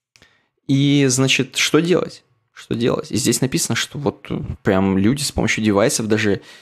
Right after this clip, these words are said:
себе, м, делают напоминание, что надо встать, размяться и так далее, что надо не забывать про физическую форму ребенка, да и свою. М, свою даже еще, возможно, больше. М, ну и тем более, что когда ребенок,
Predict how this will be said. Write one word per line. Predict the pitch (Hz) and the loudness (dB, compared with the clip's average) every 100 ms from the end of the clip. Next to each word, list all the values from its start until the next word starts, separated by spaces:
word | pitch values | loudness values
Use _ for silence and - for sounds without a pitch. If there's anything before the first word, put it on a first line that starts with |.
| _ | _
себе, | - 107 104 101 95 85 - - - | 0 2 4 6 6 2 0 -8 -10
м, | 101 98 101 87 76 | -4 -2 0 0 0
делают | 113 113 110 | 2 4 2
напоминание, | 107 98 95 110 123 - | 2 2 2 2 2 -2
что | - 107 | -4 -4
надо | - | -4
встать, | - 101 107 | -2 0 2
размяться | 98 92 98 85 104 - - - | 2 2 2 2 0 -2 -6 -8
и | - | -6
так | 98 - | -6 0
далее, | 98 110 | 2 2
что | - - | -2 -2
надо | 92 95 | -2 0
не | 98 | 0
забывать | 104 101 120 | 2 2 2
про | 110 | 0
физическую | - 107 104 - - 131 | 0 0 2 0 0 0
форму | - 57 - - - | 2 0 -2 -6 0
ребенка, | 101 98 60 - 123 | 4 4 0 -4 0
да | 104 | 2
и | 92 | 4
свою. | - 110 85 60 - _ _ _ _ _ _ _ _ _ _ _ _ - | 4 4 4 0 -8 _ _ _ _ _ _ _ _ _ _ _ _ -12
М, | - - - | -10 -8 -8
свою | - - 113 104 | -6 0 2 4
даже | 95 - | 2 2
еще, | 92 107 | 2 2
возможно, | 101 104 107 113 | 2 2 2 2
больше. | 113 92 - - _ _ _ _ _ _ _ _ _ _ _ | 4 2 -2 -8 _ _ _ _ _ _ _ _ _ _ _
М, | 147 127 | 2 4
ну | 120 165 | 4 4
и | 170 | 4
тем | 147 | 4
более, | 143 131 107 104 | 6 6 4 2
что | - - 117 107 101 - | -2 2 4 6 4 2
когда | - 113 110 107 | 0 4 6 6
ребенок, | 104 113 107 | 4 4 2